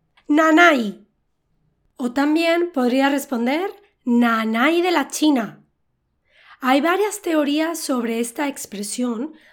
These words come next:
aunque la realidad es que todo apunta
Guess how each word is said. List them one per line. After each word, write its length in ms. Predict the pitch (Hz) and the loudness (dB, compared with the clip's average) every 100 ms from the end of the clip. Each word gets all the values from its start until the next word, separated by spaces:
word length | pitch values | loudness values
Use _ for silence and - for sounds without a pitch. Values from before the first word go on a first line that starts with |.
| - | -14
aunque 300 | - 269 254 | -2 0 2
la 160 | 277 285 | 0 0
realidad 540 | 339 359 349 330 320 302 | 0 -4 -2 -2 -2 -4
es 180 | 311 | -6
que 180 | 311 254 | -4 -6
todo 480 | 240 _ - 302 269 | -6 _ -4 -2 -2
apunta 480 | 233 226 302 320 | -6 -4 -4 -4